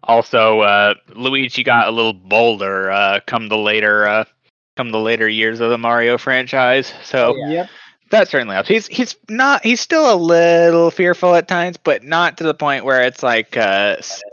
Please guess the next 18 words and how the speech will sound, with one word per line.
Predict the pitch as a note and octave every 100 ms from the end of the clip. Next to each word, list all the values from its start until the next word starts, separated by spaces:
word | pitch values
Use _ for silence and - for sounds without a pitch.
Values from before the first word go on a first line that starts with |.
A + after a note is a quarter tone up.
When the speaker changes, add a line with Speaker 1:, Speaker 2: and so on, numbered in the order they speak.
| C#3
Speaker 1:
uber | B2 G#2+ G2 F#2+ F#2+
tier | - G#2 F#2 F#2
cowardly, | - F#2 F2 F2 F2+ F2 - -
you | G2
know? | B2+ B2+ C#3
Speaker 3:
Right, | C#3 C3+ C3+
Speaker 2:
He's, | C3+
Speaker 3:
right. | C3+ C3+ C3 C3 -
Speaker 2:
he's | F#3+ E3 D#3 C3+
gathered | D3+ D3 C#3+ C3+ A#2
his | A#2+ - _
courage | B2 A2 G#2+ G2+
in | A2
later | G#2+ G#2 G#2
years. | G#2 G#2+ G#2 G#2 _ _ _ _ _ _ _ _ _ -
Speaker 1:
Yep. | G2
Speaker 3:
Exactly, | C#3+ C3+ C3 A#2
exactly. | B2 C3 B2+ A#2+ A#2